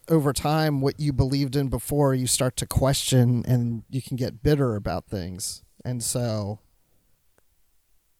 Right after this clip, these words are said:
I've known people like that. So that didn't seem something that was impossible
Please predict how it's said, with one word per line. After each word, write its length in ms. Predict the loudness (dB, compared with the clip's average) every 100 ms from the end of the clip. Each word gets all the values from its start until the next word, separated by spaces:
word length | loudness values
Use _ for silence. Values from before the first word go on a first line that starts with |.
| _ _ _ _ _ 0
I've 180 | 0 4
known 260 | 4 4
people 380 | 2 -2 0 0
like 240 | 0 -2 -4
that. 300 | -4 -4 -4
So 160 | -2
that 240 | 2 0 -2 _ _ -20 _
didn't 280 | -4 -2 -2
seem 600 | -2 -2 -2 -2 -4 -6 -12 -20 -20 _ _ _ _ _ _ _ -2
something 380 | 0 0 -2 -2
that 120 | -4
was 140 | -4
impossible 760 | -4 0 2 2 0 -2 -4